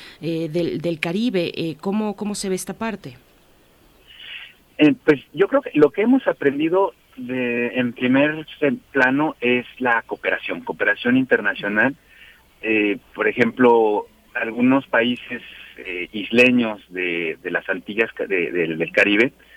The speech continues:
Speaker 2: eh, su, su realidad es muy distinta a nosotros, ¿no? De alguna manera, para ellos una presencia de sargazo implica una paralización de todas las actividades,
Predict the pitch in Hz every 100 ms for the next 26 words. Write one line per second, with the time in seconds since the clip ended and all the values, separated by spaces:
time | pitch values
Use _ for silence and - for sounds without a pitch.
0 | - - - _ _ - - - - _
1 | _ - 107 - 113 117 127 123 113 117
2 | 123 127 131 139 135 - 135 139 127 104
3 | 95 - 98 104 98 120 107 98 104 113
4 | 107 101 120 127 117 120 120 120 - _
5 | - _ - 110 110 117 123 123 - 127
6 | 127 123 117 107 113 123 113 113 104 104
7 | 107 - 117 101 110 110 113 107 110 -
8 | 98 90 85 - 107 101 - 131 131 113
9 | 104 - 95 95 101 107 95